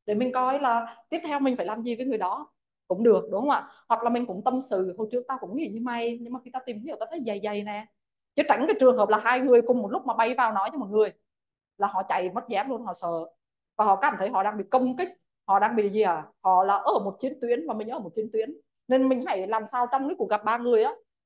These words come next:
thì cái người bạn của mình có cảm giác là hai chúng mình là một chiến tuyến. Còn cái ông này là một ai đó đến chia sẻ thôi. Đó là cái điều mà mình cần phải làm được.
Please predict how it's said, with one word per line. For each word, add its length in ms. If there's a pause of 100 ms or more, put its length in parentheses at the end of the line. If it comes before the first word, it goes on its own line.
(100)
thì 100
cái 80
người 140
bạn 260
của 60
mình 180
có 140
cảm 200
giác 160
là 180
hai 380
chúng 340
mình 360
là 120
một 220 (600)
chiến 220
tuyến. 220 (500)
Còn 200
cái 100
ông 200
này 220
là 100
một 160
ai 280
đó 260
đến 200
chia 100
sẻ 260 (100)
thôi. 240 (600)
Đó 160
là 120
cái 100
điều 160
mà 100
mình 180
cần 180
phải 100
làm 180
được. 200